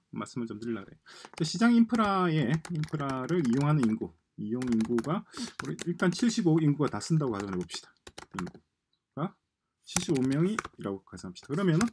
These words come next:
서버가 이걸 감당을 못하잖아요. 감당 불가합니다. 동시에. 동시 접속사가 칠십오억 명을 감당할 수 있는 경우는 불가능하죠.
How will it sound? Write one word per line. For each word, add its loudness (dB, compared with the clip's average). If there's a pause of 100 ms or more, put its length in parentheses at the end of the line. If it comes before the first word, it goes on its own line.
(340)
서버가 0 (400)
이걸 4
감당을 2
못하잖아요. -6 (180)
감당 -8
불가합니다. -6 (200)
동시에. -6 (580)
동시 6
접속사가 2
칠십오억 4
명을 4
감당할 -2
수 -8
있는 2
경우는 -8
불가능하죠. -6